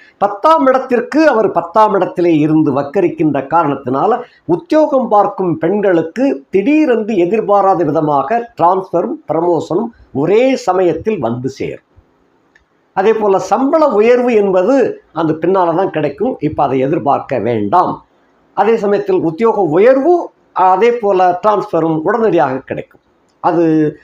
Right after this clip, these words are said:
சில சலுகைகள் என்பது கிடைக்கும். அஹ், அந்த அமௌண்ட், அதாவது வருமான உயர்வு என்பது கொஞ்சம் தாமசம் அடையத்தான் செய்யும். அடுத்தபடியாக ஒன்பதாம் இடத்திற்கு அவர் பதினொன்னாம் இடத்திலே இருக்கின்ற காரணத்தினாலே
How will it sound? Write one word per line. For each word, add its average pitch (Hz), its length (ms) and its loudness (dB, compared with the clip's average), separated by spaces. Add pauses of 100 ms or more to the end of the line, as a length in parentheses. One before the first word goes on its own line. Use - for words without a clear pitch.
(160)
சில 190 240 -2
சலுகைகள் 226 640 2
என்பது 180 360 0
கிடைக்கும். 254 520 -4 (380)
அஹ், 139 480 -2
அந்த 139 160 0 (280)
அமௌண்ட், 254 640 0
அதாவது 165 540 0
வருமான 226 460 0
உயர்வு 233 520 0
என்பது 180 380 0
கொஞ்சம் 147 360 -2
தாமசம் 175 440 -2
அடையத்தான் 113 480 -4
செய்யும். - 340 -16 (880)
அடுத்தபடியாக 160 840 -2 (340)
ஒன்பதாம் 277 540 2
இடத்திற்கு 254 640 0
அவர் 185 240 0
பதினொன்னாம் 202 500 0
இடத்திலே 170 380 0
இருக்கின்ற 151 400 -2
காரணத்தினாலே 160 680 -2